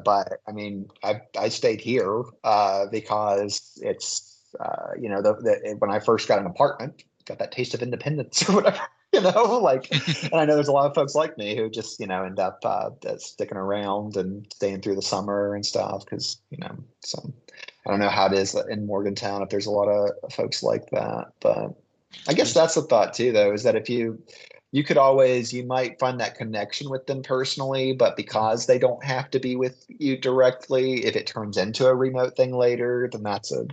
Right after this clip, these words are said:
Speaker 1: possibility too, you know? So.
Speaker 2: Yeah. Considering Morgantown is like a ghost town, uh, during the summer. <laughs>
Speaker 1: Mm, gotcha.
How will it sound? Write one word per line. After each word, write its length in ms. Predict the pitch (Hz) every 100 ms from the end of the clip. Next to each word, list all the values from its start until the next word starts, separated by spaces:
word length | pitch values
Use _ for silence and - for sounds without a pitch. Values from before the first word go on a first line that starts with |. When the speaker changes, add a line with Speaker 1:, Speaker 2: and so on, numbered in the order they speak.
| -
Speaker 1:
possibility 600 | 131 123 131 131 127 117
too, 140 | - 113
you 280 | 120 131
know? 320 | 135 135 139 135
So. 160 | - -
Speaker 2:
Yeah. 240 | 104 95 110 - - - -
Considering 800 | - 147 131 156 143 139 127 123 113 - - - 135 113 -
Morgantown 720 | 151 127 139 127 123 135 123
is 100 | 110
like 160 | 117 110
a 40 | 104
ghost 440 | 104 110 110 -
town, 480 | 113 101 98 95 90 -
uh, 180 | 107 104
during 260 | 101 104 98
the 80 |
summer. 460 | 92 101 98 98 107 -
<laughs> 80 | -
Speaker 1:
Mm, 640 | 110 107 107 101 104 113 - -
gotcha. 580 | 104 98 92 107 98